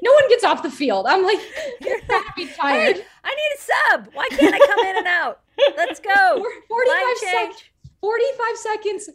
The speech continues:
Speaker 1: max, not forty-five minutes, forty-five
Speaker 2: <laughs>
Speaker 1: seconds. Oh, but it's
Speaker 2: That'd
Speaker 1: been,
Speaker 2: be
Speaker 1: it's
Speaker 2: so
Speaker 1: been a
Speaker 2: hard to call a hockey game because of all those darn line changes. We were just
Speaker 1: <laughs>
Speaker 2: talking about that the other day.
Speaker 1: Oh, I lo-, I love listening to you. It was a,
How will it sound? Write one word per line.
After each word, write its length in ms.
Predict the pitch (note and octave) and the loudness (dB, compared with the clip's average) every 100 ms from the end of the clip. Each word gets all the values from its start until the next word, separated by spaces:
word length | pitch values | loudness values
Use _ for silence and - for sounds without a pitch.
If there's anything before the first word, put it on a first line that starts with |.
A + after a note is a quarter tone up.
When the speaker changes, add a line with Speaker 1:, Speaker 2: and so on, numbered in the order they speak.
| - | -10
Speaker 1:
max, 500 | C4+ E4+ D#4+ A3 - | -6 -4 -4 -6 -4
not 180 | D4+ F#4+ | -6 -2
forty-five 480 | A#4+ B4+ B4+ B4 G#4 | 0 0 -2 -6 -4
minutes, 340 | G4 E4 - | -4 -6 -8
forty-five 460 | F#4+ F#4+ F#4+ F#4 B3+ | -6 -4 -2 -4 -6
Speaker 2:
<laughs> 340 | - C#4+ B3 | -14 -12 -4
Speaker 1:
seconds. 600 | G4 F4+ D#4+ G#3 G#3 - G#3 C5+ D5+ C4 B3+ - - | -2 -2 -4 -8 -10 -14 -16 -14 -14 -16 -14 -14 -6
Oh, 920 | F#4 G4+ G4 F4 D#4+ F4+ F4+ F4+ - | -4 -2 -2 -4 -8 -12 -14 -14 -6
but 140 | C#4 | -2
it's 180 | C4+ C#4 | -2 -2
Speaker 2:
That'd 140 | D4 B3 | -4 -4
Speaker 1:
been, 60 | |
Speaker 2:
be 40 | A3 | -4
Speaker 1:
it's 100 | A3+ | -4
Speaker 2:
so 140 | G#3+ | -4
Speaker 1:
been 80 | G#3 | -2
a 40 | |
Speaker 2:
hard 160 | G3 G3 | -4 -4
to 80 | F#3+ | -6
call 380 | G#3 F3+ F3+ - | -6 -6 -6 -8
a 120 | F#3+ | -8
hockey 340 | G3 F3 - F#3 | -8 -10 -10 -12
game 260 | F3+ F3 | -10 -10
because 200 | F3 F#3 | -12 -16
of 100 | F3+ | -12
all 140 | E3+ E3+ | -14 -12
those 180 | F3 | -14
darn 280 | F#3 F3+ F3+ | -10 -10 -10
line 220 | F3+ F3+ F#3 | -12 -12 -10
changes. 400 | F#3 F#3 F3+ F#3+ | -10 -10 -14 -8
We 80 | |
were 120 | A#3+ C#4 | -6 -6
just 180 | F#3 | -6
Speaker 1:
<laughs> 0 | |
Speaker 2:
talking 340 | B3+ F3 F#3 F3+ | -6 -8 -10 -16
about 240 | F#3 F#3 - | -14 -14 -14
that 180 | F#3 - | -16 -16
the 120 | F#3+ | -16
other 180 | F#3+ F#3 | -16 -14
day. 280 | F#3+ F#3+ F#3 _ - A3+ | -14 -14 -16 _ -8 0
Speaker 1:
Oh, 160 | D4 | 2
I 120 | E4+ | 2
lo-, 160 | C#4+ B3 | 2 2
I 180 | A#3+ A#3+ | 2 2
love 280 | G#3+ A#3 A3+ | 2 0 -2
listening 360 | A3 A#3 G#3+ | -8 -8 -8
to 120 | G#3+ | -6
you. 160 | A3 G3+ | -4 -2
It 220 | G3 - | -4 -8
was 140 | A#3 | -8
a, 80 | A#3+ | -8